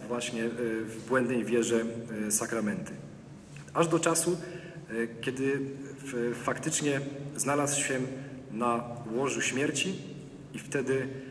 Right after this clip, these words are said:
e, faktycznie ża-, znowu wzbudził w sobie głęboki żal. Zrozumiał wielki błąd tego, że nie wytrwał w wierze,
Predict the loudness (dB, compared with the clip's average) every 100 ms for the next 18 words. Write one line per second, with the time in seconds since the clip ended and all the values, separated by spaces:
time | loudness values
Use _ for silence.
0 | -12 -10 -8 -4 0 2 2 2 2 2
1 | 2 0 4 6 6 6 4 2 2 4
2 | 4 2 2 4 4 2 0 2 2 0
3 | 0 2 4 4 4 4 4 2 4 4
4 | 2 2 4 4 4 -4 -8 -4 0 2
5 | 4 4 4 2 4 4 4 4